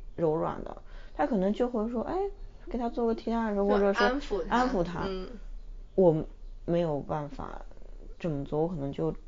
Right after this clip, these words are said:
Speaker 1: 转身离开，这是我，已经是我最好的修养了，<laughs> 已经是我难，
Speaker 2: 嗯。
Speaker 1: 就是最好，就是已经成长到今天会有的。这样在很多年前的我，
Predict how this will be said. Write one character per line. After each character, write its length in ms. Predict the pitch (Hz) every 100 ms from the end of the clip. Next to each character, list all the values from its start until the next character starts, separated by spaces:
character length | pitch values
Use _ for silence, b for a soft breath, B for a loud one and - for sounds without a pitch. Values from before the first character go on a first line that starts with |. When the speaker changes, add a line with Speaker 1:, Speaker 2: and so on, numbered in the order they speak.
| - -
Speaker 1:
转 200 | 165 139
身 220 | 151 147
离 100 | 143
开， 280 | 151 - 151
这 120 | 220
是 100 | 240
我， 220 | 196 160 -
已 140 | 165 147
经 140 | 180
是 200 | 214 202
我 180 | 185 151
最 240 | 151 214 180
好 260 | 160 -
的 200 | - -
修 260 | - - 151
养 140 | - - -
了， 160 | 190 - B B B -
<laughs> 400 | 285 - - 185
已 140 | 208
经 160 | 254 277
是 160 | 285
我 160 | 226 180
难， 300 | 185 180 220
Speaker 2:
嗯。 60 | -
Speaker 1:
就 120 | 294
是 80 | 277
最 240 | - 349 285
好， 260 | 233 160
就 240 | - 240 277
是 100 | 233
已 140 | 170
经 180 | 208 240 - -
成 240 | - 208
长 160 | 247 175
到 120 | 180
今 240 | 180 233
天 220 | 233 226 247
会 220 | 208 165
有 180 | - 69
的。 80 |
这 140 | 165 233
样 160 | 208
在 200 | 214 220 - B B
很 180 | 175
多 140 | 180 226
年 220 | 190 202
前 260 | - 156 165
的 80 |
我， 260 | 180 107